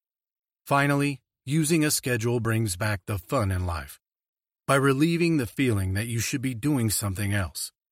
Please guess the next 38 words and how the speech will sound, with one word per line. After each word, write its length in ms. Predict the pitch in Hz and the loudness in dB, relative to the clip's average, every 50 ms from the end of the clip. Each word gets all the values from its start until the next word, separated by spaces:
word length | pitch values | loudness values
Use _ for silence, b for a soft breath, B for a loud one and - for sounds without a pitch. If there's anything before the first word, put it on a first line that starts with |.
| _ _ _ _ _ _ _ _ _ - | _ _ _ _ _ _ _ _ _ -4
If 160 | - 139 110 170 | -4 -2 0 2
you 140 | 202 214 | 0 2
schedule 440 | 196 - - - 185 180 147 165 160 | 2 -2 0 0 0 0 2 0 -2
time 320 | 135 - 143 131 120 117 110 | -2 0 0 0 0 0 0
to 100 | 104 92 | -2 -2
play 200 | - 113 101 95 | -2 -2 -2 0
video 340 | 95 139 139 107 95 87 | 0 0 0 2 0 0
games, 420 | 80 87 82 73 76 90 - - - _ _ _ _ _ _ _ - | -2 -4 -6 -6 -8 -10 -10 -12 -14 _ _ _ _ _ _ _ 0
there's 300 | 139 139 131 113 - 135 | 2 2 2 2 0 0
nowhere 440 | 131 139 156 160 151 151 151 143 127 | 2 2 2 2 2 2 2 2 2
else 280 | 127 127 117 - - | 0 0 -2 -4 -4
you 100 | - 123 | -2 -4
should 280 | 110 - - 120 107 104 | -4 -2 -2 -2 -2 0
be, 260 | 107 87 78 71 _ _ _ _ _ - | -2 -2 -4 -6 _ _ _ _ _ -4
and 220 | 135 135 143 151 | -2 0 2 2
nothing 340 | 151 156 151 - 151 143 131 | 2 2 2 0 0 0 2
else 260 | 110 104 98 - - | 0 0 -2 -2 -2
you 100 | - 107 | -2 -4
should 220 | 90 - 117 98 87 | -4 -4 -4 -4 -4
do. 180 | 92 87 71 - _ _ _ _ _ _ _ _ _ - | -4 -6 -6 -8 _ _ _ _ _ _ _ _ _ -4
You 120 | 151 156 | -4 -2
can 220 | - - 151 143 123 | 0 2 0 0 0
finally 540 | - - 147 151 151 147 151 147 147 143 135 | -2 -2 0 2 2 2 2 2 2 2 2
enjoy 480 | 123 113 104 131 143 123 98 92 95 | 2 0 0 0 0 2 2 0 0
leisure 360 | 104 120 135 131 104 101 101 | 0 0 -2 -2 0 -2 -4
time 320 | 87 - 101 98 90 92 92 | -4 -2 -4 -2 -2 -2 -2
without 480 | 101 98 - 127 135 135 - - 123 | -2 -4 -4 -4 -4 -4 -4 -4 -6
guilt. 280 | 104 123 123 110 87 - _ _ _ _ _ _ _ _ - | -4 -2 -2 -2 -2 -4 _ _ _ _ _ _ _ _ -6
In 140 | 131 120 107 | -4 -4 0
fact, 300 | - 127 123 117 113 _ - - | 4 4 4 4 2 _ -6 0
doing 320 | 123 143 139 131 127 120 117 | 2 4 4 4 4 2 2
work 300 | 135 156 156 156 - - | 2 2 0 0 -2 -2
when 120 | 127 127 | 0 2
you 100 | 117 110 | 2 2
schedule 380 | 101 - - 131 117 117 123 113 | 0 0 0 -2 0 0 -2 -2
time 300 | - - 135 120 110 101 | 0 0 0 0 0 -2
for 140 | - 107 95 | -2 -4 -4
fun 360 | - 127 123 131 147 151 | -2 -2 -2 -2 -2 -4